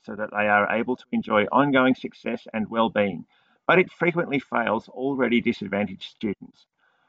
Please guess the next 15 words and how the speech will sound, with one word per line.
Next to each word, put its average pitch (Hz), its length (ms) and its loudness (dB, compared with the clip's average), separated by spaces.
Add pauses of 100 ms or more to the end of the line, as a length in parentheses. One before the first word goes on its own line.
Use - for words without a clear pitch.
(160)
Competition 160 520 6
drives 135 420 4
up 151 160 2
costs - 500 -12
for - 80 -8
all 135 220 -8
stakeholders 95 600 -4 (120)
without 131 280 4
improving 120 460 0
the 98 100 -6
performance - 560 -12
of 98 80 -10
Australia's 104 420 -2
school 110 240 -10
system. - 340 -20